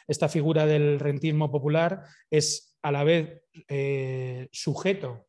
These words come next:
de la crisis, o sea, como parte propietaria, pero también padece esa crisis, puede ser alguien que pierda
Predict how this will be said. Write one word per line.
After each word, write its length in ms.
de 180
la 380
crisis, 480
o 40
sea, 300
como 320
parte 540
propietaria, 680
pero 180
también 680
padece 640
esa 240
crisis, 360
puede 220
ser 300
alguien 340
que 120
pierda 520